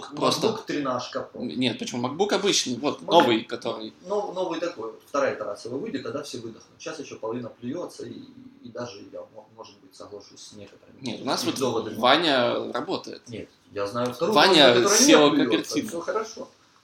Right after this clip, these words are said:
Speaker 1: А.
Speaker 2: Ну, то есть я, я пока не видел людей, которые имеют этот MacBook и плюются на него.
Speaker 1: Я видел, ну как видел, читал.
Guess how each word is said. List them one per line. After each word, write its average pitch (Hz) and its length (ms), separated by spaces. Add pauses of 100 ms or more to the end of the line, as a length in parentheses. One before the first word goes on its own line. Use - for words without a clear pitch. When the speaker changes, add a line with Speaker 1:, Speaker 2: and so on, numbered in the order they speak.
(920)
Speaker 1:
А. 104 360 (440)
Speaker 2:
Ну, 139 80
то 127 60
есть - 180
я, 165 180
я 160 140
пока 185 200
не 170 80
видел 156 160
людей, 147 240
которые 123 600 (200)
имеют 127 300
этот 127 200
MacBook 220 360
и - 80
плюются 127 400
на 107 100
него. - 340
Speaker 1:
Я 156 320
видел, 139 380
ну 180 120
как - 200
видел, 127 240
читал. - 480